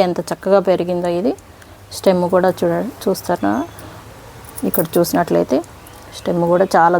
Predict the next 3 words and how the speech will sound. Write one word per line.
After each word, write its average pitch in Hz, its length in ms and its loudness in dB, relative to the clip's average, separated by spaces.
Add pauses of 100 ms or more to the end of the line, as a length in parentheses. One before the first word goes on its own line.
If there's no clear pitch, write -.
దృఢంగా 185 480 2
పెరిగింది. 180 440 2 (2000)
అప్పుడే 214 320 4